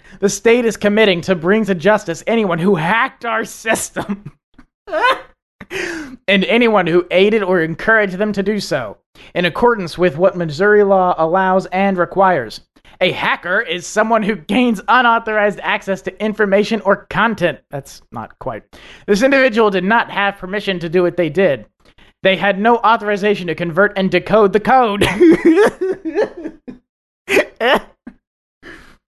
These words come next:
Under Missouri law, a person commits the offense of tampering with computer data if he or she knowingly and without authorization accesses, takes, and examines personal information without permission.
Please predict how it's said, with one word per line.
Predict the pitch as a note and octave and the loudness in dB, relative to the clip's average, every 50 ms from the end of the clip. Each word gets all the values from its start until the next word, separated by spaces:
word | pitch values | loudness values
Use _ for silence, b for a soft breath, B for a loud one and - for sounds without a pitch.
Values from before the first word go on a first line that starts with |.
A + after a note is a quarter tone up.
| _ _ _ _ _ _ - | _ _ _ _ _ _ -2
Under | F3+ G3 A3 A#3+ A#3+ | 0 0 2 2 2
Missouri | A3 G#3 F#3+ D#3+ E3+ G#3+ A#3 A#3 G#3+ | 2 0 -2 0 2 2 2 2 2
law, | G#3 A3 A3+ G#3 F#3 F#3 F#3+ B B B B B | 2 4 4 4 4 2 0 B B B B B
a | D#3+ F3 | -4 0
person | - A3 G#3+ G#3+ - A3 G3+ | 2 2 2 2 0 -6 -2
commits | - G3+ G3+ A3+ A3 G#3+ | 0 0 2 2 0 0
the | - G3 F#3+ | 2 2 2
offense | F#3 F#3 A3 A3+ G#3+ F3 | 2 2 0 -4 -4 -4
of | D#3 - | -8 -4
tampering | - G3 G#3+ A#3 G#3 G#3+ G#3 G3+ G3 | -2 0 0 0 2 0 0 0 0
with | F3+ F#3 | -4 -4
computer | - E3 C#3+ E3+ A3 A#3+ G#3 F3 | -6 -8 -4 -2 0 0 0 2
data | E3+ F#3 F#3+ G3 F#3+ | 2 2 2 2 2
if | F3 C#3+ | 0 0
he | E3+ G#3+ G#3+ | 0 2 2
or | G3 F#3 | 2 2
she | - - A3 G#3 | 0 -4 -2 -2
knowingly | F#3 F3+ F3+ G3+ A3 G#3+ G#3 G#3+ A3 G#3+ | 0 2 2 2 2 2 0 0 0 0
and | - E3+ F#3+ | 0 0 0
without | E3+ F3 F3 F#3+ G3+ G#3 | 0 2 4 4 4 4
authorization | G#3 G3+ G3 G3 F#3+ F3 G3 G3 F#3+ F#3+ F#3 | 2 2 2 2 2 2 0 0 0 -2 -2
accesses, | F3+ F#3 G3 - G#3+ G3 - F#3 | -2 -2 0 0 -2 -2 -2 -4
takes, | - F#3+ G3+ G3+ G3 - | 0 2 2 2 2 -2
and | F3+ D#3+ | -4 -4
examines | D#3+ D3+ F#3 G#3 G#3 G3 G3 | 0 0 0 0 0 -4 -4
personal | - G3+ G#3+ G3+ G3+ G#3 G#3+ | -2 -2 -2 -2 -2 -4 -4
information | F#3+ G3 F#3+ G#3 G#3+ G3 G#3 F3+ | -4 -2 -2 -2 -2 -2 0 0
without | F3 G3 G#3 G3+ | 2 2 2 0
permission. | F3+ F#3 G#3+ A#3 - - A#2+ | 0 -2 -2 -2 -2 -2 -8